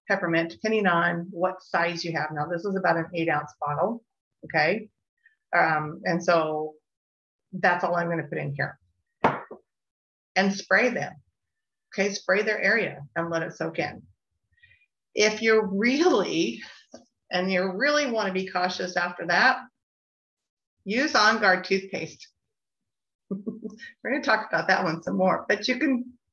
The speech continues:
rub On Guard toothpaste in there. Um, it's,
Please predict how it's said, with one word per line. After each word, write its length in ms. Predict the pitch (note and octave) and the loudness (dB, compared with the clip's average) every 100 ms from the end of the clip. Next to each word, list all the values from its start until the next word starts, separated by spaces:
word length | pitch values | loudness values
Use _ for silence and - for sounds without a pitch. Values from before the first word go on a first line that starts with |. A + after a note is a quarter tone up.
| F#3 | 0
rub 320 | G#3 A#3+ - | 4 4 2
On 220 | G#3 G#3 A3+ | 0 0 4
Guard 200 | G3+ G3 | 2 2
toothpaste 520 | A#3+ A#3+ G3+ - - | -6 -8 -8 -8 -8
in 100 | - | -6
there. 300 | - - - _ _ _ _ _ _ _ - | -6 -6 -10 _ _ _ _ _ _ _ 4
Um, 440 | F#3+ F#3 F3+ F3+ | 6 6 4 -2
it's, 360 | G3 F#3+ - - | -2 -2 -6 -20